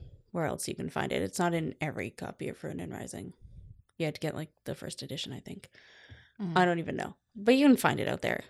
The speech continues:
Speaker 1: But they didn't go with that because it would have been a lot of money and basically, like, a whole new cast. And also, the Darkling was so young that it,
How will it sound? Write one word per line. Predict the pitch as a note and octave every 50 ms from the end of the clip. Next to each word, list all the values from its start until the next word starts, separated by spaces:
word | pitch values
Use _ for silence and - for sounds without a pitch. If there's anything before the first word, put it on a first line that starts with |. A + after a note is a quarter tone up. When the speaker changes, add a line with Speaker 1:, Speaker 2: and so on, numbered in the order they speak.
| - _ - -
Speaker 1:
But | G3+ E3 F#3+ F3+ F3 -
they | - F#3 F3+ F3 F3
didn't | F3 - - C4+ C4+ C#4 C4+ C4 B3
go | - A3 A3
with | G#3+ G#3+ G#3 -
that | G#3+ G3+ G3+ - G3
because | F#3 F3+ - F#3+ F3+ E3+
it | F3
would | E3+ F3
have | E3+ E3
been | F3 E3 E3 E3 E3 -
a | -
lot | G#3+ G#3 G3+
of | F#3+ F#3
money | F3 F3 F3+ F3 F3 F3 F3 -
and | E3 F3
basically, | E3+ E3+ E3+ - - - E3+ E3+ E3
like, | E3 E3 D#3+ -
a | F3
whole | F3 G#3 G#3
new | G3 F3+ E3+
cast. | - - E3+ E3 E3 D#3+ - - - - -
And | - F3 E3+
also, | E3 E3+ - - F3 E3+ E3 D#3+ D#3+ - _ _ _ _ _ -
the | F#3 F#3
Darkling | E3+ F3 E3+ E3 - F3 E3 D#3+
was | E3 E3
so | - E3+
young | D#3+ D#3+ D#3 D#3 D#3 D#3 D#3+ D#3
that | - D#3 D3 D3+
it, | D#3 - -